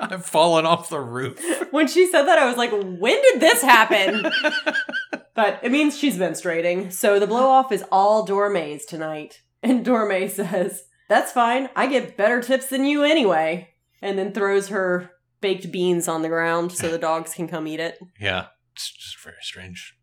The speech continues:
Speaker 1: scene.
Speaker 2: <laughs> But mainly it was just to have Dora be able to get up and walk off. So we have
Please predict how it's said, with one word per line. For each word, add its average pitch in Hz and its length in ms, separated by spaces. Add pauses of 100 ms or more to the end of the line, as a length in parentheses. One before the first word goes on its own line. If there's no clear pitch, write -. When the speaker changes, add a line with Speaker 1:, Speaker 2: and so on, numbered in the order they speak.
Speaker 1:
scene. 123 300 (160)
Speaker 2:
<laughs> 247 500 (400)
But 254 320
mainly 226 340
it 208 120
was 202 180
just 202 160
to 226 40
have 190 200
Dora 190 360
be 196 160
able 180 260
to 190 200
get 175 220
up 170 140
and 165 120
walk 165 220
off. 151 240
So 170 160
we 165 160
have 156 420